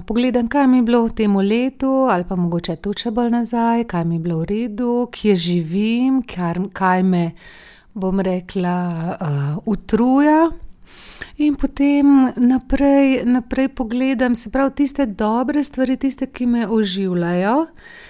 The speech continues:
tiste potem lahko nesem naprej, si jih ovrednotam, vidim, kje, kje lahko mogoče še več prostora tem stvarem dam. Je tudi čas, a ne, ta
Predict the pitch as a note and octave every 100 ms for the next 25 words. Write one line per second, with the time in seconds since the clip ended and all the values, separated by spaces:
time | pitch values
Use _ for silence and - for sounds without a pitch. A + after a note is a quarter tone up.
0 | - - D#4+ D#4 D4 C4 C4+ A#3+ A#3 -
1 | G#3+ F#3 G#3 F3+ D#3+ D#3 D3 D#3+ - D#4
2 | E4 D#4 D4 G#3 F#3 - F3+ E3+ E3+ A3+
3 | D4 D4 C#4 B3+ A3+ G3 A3 G#3+ - G#3+
4 | G#3 G3 G3 G3 - G#3+ G3+ G3 G3 -
5 | - F#3+ F#3 - G3 - G#3 G#3+ - G#3+
6 | G3+ F#3+ - - F3+ - G#3+ B3 C4+ C4
7 | - - - - - - - - B3+ B3+
8 | - C4 B3+ B3+ B3 A#3 A#3 A#3+ A#3 -
9 | - - _ - - A3 G#3+ A3+ G#3+ -
10 | C4+ C4 - G3 G3+ G#3 G#3+